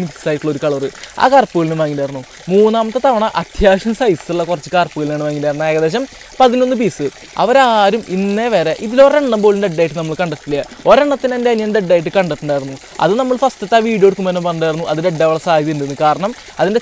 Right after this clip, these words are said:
ചകളപ്പൂക്കളുടെ ഇടയിൽ നിന്നൊക്കെ നല്ല രീതിക്ക് ബ്ലഡും കാര്യങ്ങളൊക്കെ വരുന്നുണ്ടായിരുന്നു. എന്തോ പിടിക്കുന്നതിൻ്റെ ഇടയിൽ എന്തോ പറ്റിയതാന്ന് തോന്നുന്നുണ്ട്. അല്ലാണ്ട് ഒരെണ്ണം പോലും ഇന്ന് ഡെഡ് ആയിട്ടില്ല. അതുപോലെ തന്നെ മിസ്സായിട്ടുള്ള പോലും തോന്നുന്നില്ല. ഏകദേശം നല്ല ക്വാണ്ടിറ്റി ഉള്ള പോലെയാണ് കിടക്കുന്നത്. പിന്നെ നമ്മുടെ വലിയ കാർപ്പുകൾ ശരിക്കും ഒന്നും ആക്റ്റീവ് ആയിട്ടില്ല,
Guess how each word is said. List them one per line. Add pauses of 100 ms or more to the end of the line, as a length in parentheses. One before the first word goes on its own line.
ചകളപ്പൂക്കളുടെ
ഇടയിൽ
നിന്നൊക്കെ
നല്ല
രീതിക്ക്
ബ്ലഡും
കാര്യങ്ങളൊക്കെ
വരുന്നുണ്ടായിരുന്നു.
എന്തോ
പിടിക്കുന്നതിൻ്റെ
ഇടയിൽ
എന്തോ
പറ്റിയതാന്ന്
തോന്നുന്നുണ്ട്. (280)
അല്ലാണ്ട്
ഒരെണ്ണം
പോലും
ഇന്ന്
ഡെഡ്
ആയിട്ടില്ല.
അതുപോലെ
തന്നെ (260)
മിസ്സായിട്ടുള്ള
പോലും
തോന്നുന്നില്ല.
ഏകദേശം
നല്ല
ക്വാണ്ടിറ്റി
ഉള്ള
പോലെയാണ്
കിടക്കുന്നത്. (320)
പിന്നെ (220)
നമ്മുടെ
വലിയ
കാർപ്പുകൾ (100)
ശരിക്കും
ഒന്നും (160)
ആക്റ്റീവ്
ആയിട്ടില്ല,